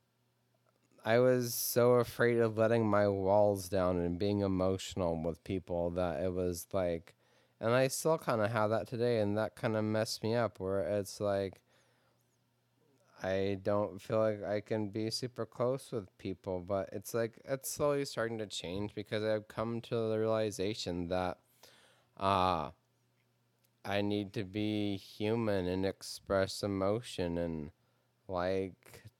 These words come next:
take comfort and affection and hugs and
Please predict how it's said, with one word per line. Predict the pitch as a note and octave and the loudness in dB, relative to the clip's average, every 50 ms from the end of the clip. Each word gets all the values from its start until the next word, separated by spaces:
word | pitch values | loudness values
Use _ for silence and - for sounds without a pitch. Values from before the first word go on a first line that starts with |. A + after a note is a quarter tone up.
| _ - | _ -10
take | - - A2 A2 G#2 - | -4 -2 -2 -2 -2 -2
comfort | - A2 G#2+ G#2+ - - A#2 G#2+ - | -2 -2 -2 -2 -2 -4 -4 -4 -2
and | A2 G#2 | -2 -2
affection | G#2 G2+ G2+ - - - G2 G#2+ - - - - - G2+ F#2+ G2 | -2 -2 -2 -4 -4 -2 -2 -2 -2 -4 -10 -8 -6 -4 -2 -2
and | G2 F#2+ F#2 | -2 -2 -4
hugs | F#2 F#2 - G2 G2 G#2 G#2 F#2+ F#2+ G2 G2 - | -4 -6 -4 -2 -2 -2 -2 -4 -8 -12 -8 -6
and | G#2 G2 F#2+ F2+ F2+ F2 F2 | -4 -2 -2 -2 -2 -4 -6